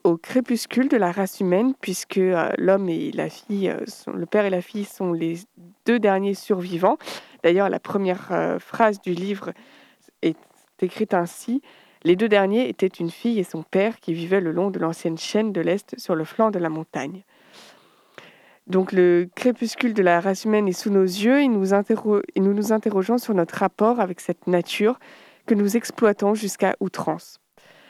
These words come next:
Ce récit est à mon sens une véritable ode à l'éphémère, vie éphémère de chaque élément du vivant, qu'il soit humain ou non humain. C'est probablement pour cette raison que l'auteur a décidé de ne donner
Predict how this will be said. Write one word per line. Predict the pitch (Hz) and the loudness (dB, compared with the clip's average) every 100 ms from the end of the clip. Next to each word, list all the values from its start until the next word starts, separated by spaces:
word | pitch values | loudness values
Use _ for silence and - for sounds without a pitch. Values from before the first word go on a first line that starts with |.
| _ _ _ _ | _ _ _ _
Ce | - 196 | 0 4
récit | 208 - - 285 294 - | 4 0 0 2 2 2
est | 185 185 | 0 2
à | 196 | 2
mon | 202 | 0
sens | 196 277 277 233 | 0 0 2 0
une | 185 | 0
véritable | 202 208 - 214 190 - | 0 0 0 0 0 2
ode | 226 220 | 2 4
à | 202 | 2
l'éphémère, | 196 - 190 185 208 269 - 262 247 _ | 0 0 2 4 2 0 -4 -8 -10 _
vie | 180 175 226 | -2 2 2
éphémère | 226 - 208 214 226 | 2 2 0 2 0
de | 185 | -2
chaque | - 196 - | -2 -2 0
élément | 185 185 202 | 0 2 2
du | 196 175 | 0 -4
vivant, | 170 170 190 269 - - - _ | -4 0 2 2 -4 -20 -20 _
qu'il | - 170 | -6 -2
soit | - 170 - | 2 2 2
humain | 208 202 208 - - | 2 4 2 0 -2
ou | |
non | 170 196 226 | 2 2 2
humain. | 190 165 214 269 _ _ - - - | 2 2 0 -2 _ _ -20 -20 -4
C'est | - | -2
probablement | 202 214 214 220 208 233 | 2 2 4 4 4 2
pour | 262 233 | 0 -4
cette | 175 - | -4 -2
raison | 180 220 | 0 0
que | 254 196 | 0 0
l'auteur | 170 - 247 | 0 2 2
a | 226 | 2
décidé | 180 175 175 170 214 | 0 -4 -4 -2 0
de | 208 | 0
ne | 170 165 | 0 2
donner | 170 175 | 0 0